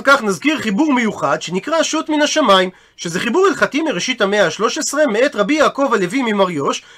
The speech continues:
שהיה רב ומקובל מחכמי יהדות פרובנס בתקופת הראשונים. ועל אף שתשובות שו"ת זה ניתנו באמצעות שאלת חלום, הוא בכל זאת מצוטט לרוב בספרות שלאחריו, והרדב"ז מגדולי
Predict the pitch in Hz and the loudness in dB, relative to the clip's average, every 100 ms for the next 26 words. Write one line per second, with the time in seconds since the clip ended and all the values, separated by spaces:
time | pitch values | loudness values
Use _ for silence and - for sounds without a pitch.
0 | - - 226 269 294 262 214 190 170 277 | -12 -2 2 6 6 4 0 -2 2 2
1 | 240 185 185 262 285 214 202 285 - 190 | 4 0 -2 0 4 4 4 -2 0 0
2 | 226 330 190 190 202 226 233 269 262 277 | 2 2 0 -6 -4 -2 2 2 0 -2
3 | 233 208 - _ - 151 277 277 269 - | -2 -2 -6 _ -4 0 4 4 4 0
4 | 170 180 165 311 - 277 175 196 226 175 | -6 -4 0 0 0 -4 0 2 2 0
5 | 220 220 196 185 240 - 196 180 240 - | -2 0 0 0 -2 0 0 2 0 0
6 | 208 151 202 - _ - 190 220 302 311 | 0 0 -2 -8 _ -2 0 2 2 2
7 | 311 208 - 190 339 311 226 311 233 214 | -2 -4 -4 -4 -2 0 0 0 0 -4
8 | 220 - 320 302 240 208 196 190 254 - | -4 -6 -4 -2 2 2 2 2 2 0
9 | _ _ 110 135 127 127 190 247 165 147 | _ _ -6 -4 -4 0 4 4 2 -8
10 | 123 143 | -4 0